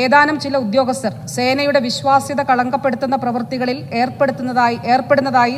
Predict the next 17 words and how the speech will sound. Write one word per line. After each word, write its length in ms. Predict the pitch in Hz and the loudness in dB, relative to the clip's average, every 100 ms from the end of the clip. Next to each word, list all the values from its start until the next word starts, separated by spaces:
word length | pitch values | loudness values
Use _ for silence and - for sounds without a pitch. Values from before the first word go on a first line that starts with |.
| - | -6
ശ്രദ്ധയിൽപ്പെട്ടിട്ടുണ്ട്. 760 | 226 240 254 233 220 196 185 160 - - - - - - - - | -4 -2 -2 -2 -4 -4 -6 -8 -12 -14 -14 -14 -14 -14 -10 -2
ക്രിമിനൽ 340 | 269 302 330 294 | 2 4 4 6
വാസനകളുള്ള 680 | 285 285 302 294 294 285 285 285 240 | 4 2 -2 0 0 2 2 2 -4
ഇത്തരം 280 | - 277 285 277 | -2 0 0 -2
ഉദ്യോഗസ്ഥരെ 600 | 226 226 269 262 - 196 - - - - - - | -4 2 2 2 -4 -4 -6 -12 -16 -16 -10 0
ഘട്ടം 260 | 240 311 294 | 2 2 2
ഘട്ടമായി 460 | 285 285 277 269 285 302 | 2 4 4 2 0 -4
സേനയിൽ 380 | 254 254 269 285 277 | 0 2 4 2 2
നിന്നും 180 | 277 262 | -4 -2
പുറത്താക്കുന്നതിന് 680 | 254 254 277 269 269 262 285 - | -2 4 4 4 -2 -2 -4 -4
ശക്തമായ 480 | 240 - 277 269 269 277 | -4 0 4 6 4 2
നടപടികളാണ് 640 | 247 254 262 269 247 240 - - | 2 2 0 2 2 0 -4 -6
സർക്കാർ 260 | 233 269 262 | -2 2 0
സ്വീകരിച്ചിട്ടുള്ളത്. 680 | 254 233 254 226 226 214 175 - - - - - - - - - - | 0 -2 -2 -2 -4 -4 -4 -8 -14 -14 -14 -16 -16 -16 -14 -14 -6
ക്രിമിനൽ 300 | 262 302 330 330 | -2 2 2 6
കേസുകളിൽ 420 | 311 320 311 311 277 | 4 4 2 4 2
ഉൾപ്പെട്ടിട്ടുള്ള 540 | 233 302 311 311 | 2 2 2 0